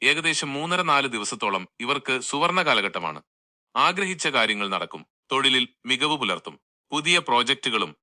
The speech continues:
കച്ചവട സാധ്യതകളും തേടിയെത്തും. സാമ്പത്തികമായി വളരെ നല്ല സമയമാണ്. കടബാധ്യതകൾ വലിയൊരു അളവ് വരെ കുറയ്ക്കാൻ സാധിക്കും. ശ്രദ്ധിക്കാൻ,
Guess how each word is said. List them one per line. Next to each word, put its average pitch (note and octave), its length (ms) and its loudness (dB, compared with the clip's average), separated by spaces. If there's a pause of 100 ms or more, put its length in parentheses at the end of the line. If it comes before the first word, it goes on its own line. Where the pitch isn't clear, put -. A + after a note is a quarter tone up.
(300)
കച്ചവട F3 300 2
സാധ്യതകളും A2+ 640 0 (100)
തേടിയെത്തും. G#2 520 0 (280)
സാമ്പത്തികമായി F3+ 880 2
വളരെ D#3+ 320 2
നല്ല C#3+ 240 2
സമയമാണ്. F2 560 -2 (360)
കടബാധ്യതകൾ C3+ 680 2 (100)
വലിയൊരു D3+ 500 0
അളവ് C#3 280 4
വരെ A2+ 180 2
കുറയ്ക്കാൻ B2+ 460 -4
സാധിക്കും. E2+ 480 -6 (320)
ശ്രദ്ധിക്കാൻ, C#3 520 0